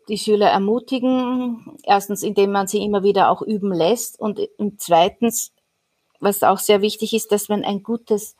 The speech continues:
Klima schafft in, in der Gruppe oder in der Klasse, wo geübt wird. Und dass es dann nicht heißt, „Ja, das war jetzt schlecht“,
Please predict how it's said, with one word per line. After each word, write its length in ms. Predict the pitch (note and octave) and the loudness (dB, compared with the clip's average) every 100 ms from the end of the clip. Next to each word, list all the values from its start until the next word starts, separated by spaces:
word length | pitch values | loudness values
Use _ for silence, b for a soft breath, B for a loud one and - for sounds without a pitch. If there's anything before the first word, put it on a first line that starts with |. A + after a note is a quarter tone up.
| b b b b | b b b b
Klima 540 | - - A#3+ C4 A3 F3+ | -8 0 2 4 4 2
schafft 720 | - E3 E3+ - - - _ | 0 4 2 0 -16 -20 _
in, 680 | G#3 G#3+ G3+ G3 F#3+ F#3 F3 _ _ _ _ _ _ | 2 2 2 0 -2 -4 -8 _ _ _ _ _ _
in 180 | F3+ F3+ | -6 -4
der 120 | F3 | -4
Gruppe 460 | - A3+ A3+ G3+ | 0 0 2 2
oder 160 | F#3+ F3+ | 4 2
in 80 | E3+ | 0
der 100 | E3+ | 0
Klasse, 460 | - F3+ - G3+ | 2 0 2 -2
wo 100 | F3 | 0
geübt 480 | E3+ F3+ A3 A#3 - | -2 -2 -2 -4 0
wird. 180 | G3+ G#3 B B B | 0 0 B B B
Und 120 | - | -2
dass 120 | F#3+ G3 | 0 0
es 140 | F#3+ | 0
dann 320 | G3 G3 F#3+ - - | 0 0 -2 -8 -6
nicht 280 | G3 G3+ | -4 -2
heißt, 300 | G3 F3+ F#3 | 4 4 4
„Ja, 80 | F#3 | -2
das 300 | F3+ F3+ - | 0 -2 2
war 120 | D3 | 4
jetzt 300 | F3+ E3+ - | 4 2 -2
schlecht“, 400 | - E3+ D#3+ - | 2 4 4 0